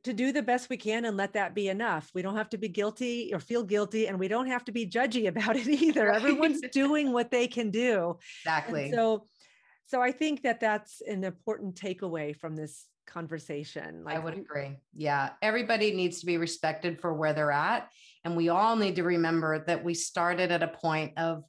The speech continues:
Speaker 2: knowing nothing, you know, and we're, we're just here to enjoy the journey and take it all in and support each other along the way is really a good start.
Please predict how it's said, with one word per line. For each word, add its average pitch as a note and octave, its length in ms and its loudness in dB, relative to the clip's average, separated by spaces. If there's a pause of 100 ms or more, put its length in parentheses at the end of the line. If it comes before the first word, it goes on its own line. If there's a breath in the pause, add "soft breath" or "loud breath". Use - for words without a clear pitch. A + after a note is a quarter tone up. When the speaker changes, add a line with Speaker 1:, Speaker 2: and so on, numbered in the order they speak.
Speaker 2:
knowing D3+ 600 -4
nothing, B2+ 580 -8 (500 loud breath)
you D#3+ 160 -2
know, D#3 360 -2
and D#3 220 -8
we're, D3+ 360 -4
we're D#3 420 -6 (460)
just F#3 220 -6
here G3+ 160 -2
to G3+ 200 -4
enjoy F3 320 0
the E3+ 80 0
journey F3 340 -2
and D#3 100 -4
take E3 200 -4
it E3+ 60 0
all E3 200 2
in G3+ 240 0
and D#3 300 -4
support E3+ 380 -4
each E3 140 -4
other E3+ 180 0
along E3 300 0
the D#3 60 -2
way E3 280 -2
is C#3 380 -10
really D#3 360 -2
a D#3 60 -2
good D3+ 200 -6
start. - 440 -4